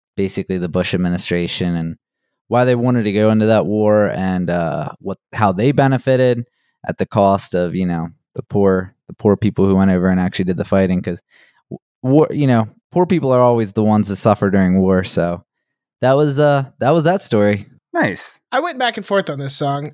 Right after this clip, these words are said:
Speaker 3: I'm not gonna lie. I really like it, but I wasn't sure it was a Missus Ghost song. But I, I, so Sean qu-, kinda took the lead on this one. I played just the drums. We had,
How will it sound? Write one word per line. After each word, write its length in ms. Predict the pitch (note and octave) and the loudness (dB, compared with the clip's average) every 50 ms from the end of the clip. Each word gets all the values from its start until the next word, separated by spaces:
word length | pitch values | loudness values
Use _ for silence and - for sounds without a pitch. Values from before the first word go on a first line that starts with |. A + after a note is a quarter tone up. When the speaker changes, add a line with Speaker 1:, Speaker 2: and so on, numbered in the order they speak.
| _ E3+ | _ -6
Speaker 3:
I'm 160 | D3+ D3 D3 | -4 -4 -2
not 120 | D3+ D3+ D3 | -2 -2 -2
gonna 120 | C#3+ C3+ | -4 -4
lie. 320 | C3+ C#3+ D3 D3 C#3+ C#3+ D3 - | -2 -2 -2 -2 -2 -4 -4 -4
I 380 | D#3+ D#3 D3 D3 C#3+ C#3+ C#3 C3+ | -4 -2 -2 -2 -2 -2 -4 -4
really 220 | C#3+ F3 F#3 F3+ | -4 -2 -2 -2
like 300 | E3 D#3 D#3+ F3+ F#3 D#3+ | -2 -2 -2 -2 -2 -2
it, 160 | E3+ E3+ E3+ - E3+ | -4 -4 -4 -4 -4
but 260 | D#3+ D3+ D3 D3 - - - - - - | -2 -2 -2 -2 -6 -10 -18 -20 -8 -4
I 60 | D#3 | -2
wasn't 240 | D#3+ F3+ E3+ E3+ D#3+ | -2 -2 -2 -2 -4
sure 140 | - - F3+ | -2 -2 -2
it 60 | E3+ D#3 | -2 -2
was 120 | D#3 C#3 | -2 -4
a 40 | D3 | -4
Missus 340 | C#3+ D#3 E3 - E3+ D#3 C#3 | -4 -2 -2 -2 -2 -4 -4
Ghost 320 | C3 D3 D3 E3 E3 - | -4 -4 -2 -2 -2 -2
song. 420 | - - F#3 E3+ E3+ F3 F3 E3 D#3 | -2 -2 -2 -2 -2 -2 -4 -4 -2
But 160 | D#3 D3 C#3 | -2 -2 -2
I, 60 | C3 C#3 C3+ E3 | -2 -4 -4 -4
I, 320 | D3 C#3 C3+ C3 B2+ B2 - - - - - - - _ | -4 -4 -6 -8 -8 -10 -12 -16 -20 -20 -20 -20 -18 _
so 140 | - - D3 | -10 -6 -4
Sean 280 | C#3 - F#3 - - D4 | -2 -2 0 -2 -2 -2
qu-, 160 | - B3 - - | -6 -6 -6 -4
kinda 200 | - A3 G#3+ G#3 | -4 -4 -4 -4
took 160 | - G#3 G3 | -6 -8 -6
the 60 | - E3 | -4 -2
lead 200 | E3 F3 F3 F3 | -2 0 0 0
on 100 | E3+ E3 | 0 0
this 160 | E3 D#3+ - | -2 -2 -4
one. 140 | E3+ D#3+ D#3+ | -4 -6 -4
I 120 | D3+ D#3+ | -4 -4
played 300 | E3 - G3 F3+ D#3+ D3 C3 | -2 -2 -2 -2 -2 -4 -6
just 280 | A#2+ D3 D#3 D#3 - | -4 -4 -4 -4 -4
the 80 | - D#3 | -4 -6
drums. 420 | C#3 C#3+ C#3+ D3 D3+ D3+ D3 - | -4 -4 -2 -2 -2 -2 -2 -2
We 100 | C#3+ C#3 | -4 -4
had, 360 | C#3 D#3 D#3 D3+ D3 C#3 C#3 | -2 -2 -2 -2 -2 -4 -8